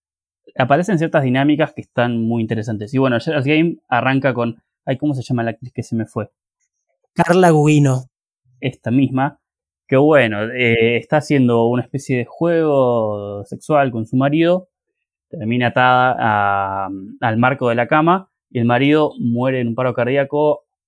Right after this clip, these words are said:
Speaker 1: a punto de, bueno, de, de tener sexual intercourse.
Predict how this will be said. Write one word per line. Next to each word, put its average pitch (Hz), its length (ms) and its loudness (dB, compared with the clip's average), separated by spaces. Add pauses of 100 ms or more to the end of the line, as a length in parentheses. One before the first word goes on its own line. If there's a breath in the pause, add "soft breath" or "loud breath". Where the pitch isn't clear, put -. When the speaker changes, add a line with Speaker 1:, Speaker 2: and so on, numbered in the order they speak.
(120)
Speaker 1:
a 127 200 -2
punto 135 480 2
de, 104 580 -2
bueno, 104 260 -8
de, 98 320 -12 (300)
de 127 120 -2
tener 131 300 2
sexual 131 560 -4
intercourse. 107 800 -8